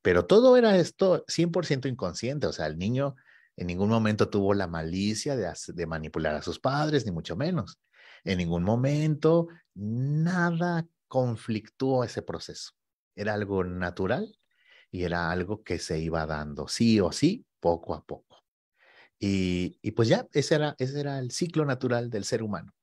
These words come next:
Nacía, nacía inmaduro, necesitaba em-, manipular emocional te-, me-, en mente a sus padres, y poco a poco, de, de ahí a la adolescencia, tenía ese tiempo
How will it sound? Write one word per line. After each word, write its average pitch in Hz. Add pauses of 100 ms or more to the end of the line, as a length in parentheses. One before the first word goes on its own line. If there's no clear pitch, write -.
(640)
Nacía, 196 (380)
nacía 92
inmaduro, 165
necesitaba 92
em-, 87 (180)
manipular 90
emocional 87
te-, 92
me-, 95
en 98
mente 104
a 78
sus -
padres, 147 (380)
y -
poco 156
a 165
poco, 120 (300)
de, 82
de 85
ahí 90
a 85
la 80
adolescencia, 160 (540)
tenía 110
ese 196
tiempo 117